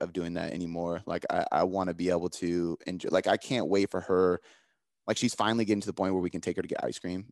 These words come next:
And she's like, "Oh yeah, like, I want ice cream." And she could say it and she's excited about it. And I'm like, "Fuck yeah, things are about to get really fun really soon." Um,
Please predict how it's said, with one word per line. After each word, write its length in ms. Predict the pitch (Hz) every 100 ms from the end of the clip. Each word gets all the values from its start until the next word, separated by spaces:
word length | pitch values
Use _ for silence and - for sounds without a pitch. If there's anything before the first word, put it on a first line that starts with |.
| -
And 100 | 92
she's 180 | 95 87
like, 240 | 85 -
"Oh 100 | 98
yeah, 220 | 98 90 -
like, 200 | 80 -
I 80 | 92
want 260 | 87 87 -
ice 160 | 82
cream." 140 | - 76
And 60 | 76
she 80 |
could 100 | - -
say 240 | 78 78
it 100 | 90
and 80 | -
she's 160 | - 78
excited 320 | - 80 82
about 200 | 92 90
it. 20 |
And 80 | 80
I'm 80 | 57
like, 180 | - - _ -
"Fuck 200 | 90 -
yeah, 160 | 69 90
things 220 | 95 87
are 60 | 85
about 200 | 85 -
to 60 |
get 180 | 95 78
really 260 | 82 85 82
fun 360 | - 80 80 - - _ -
really 200 | 92 82
soon." 360 | - 90 76 - - - - -
Um, 540 | 95 85 82 80 71